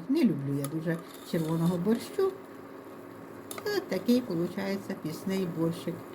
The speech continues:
Я вже його пробувала декілька разів. Дуже смачно, не можу наїстися.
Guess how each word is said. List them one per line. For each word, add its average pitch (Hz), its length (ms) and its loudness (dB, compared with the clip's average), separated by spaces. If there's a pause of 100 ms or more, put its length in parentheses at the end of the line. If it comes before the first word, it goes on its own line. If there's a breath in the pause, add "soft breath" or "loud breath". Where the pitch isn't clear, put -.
(140)
Я 285 140 4
вже 226 180 6
його 208 260 2 (280 loud breath)
пробувала 180 360 4
декілька 170 500 0
разів. 175 420 0 (920)
Дуже 285 260 4
смачно, 226 600 2
не 214 60 4
можу 240 380 0
наїстися. - 640 -8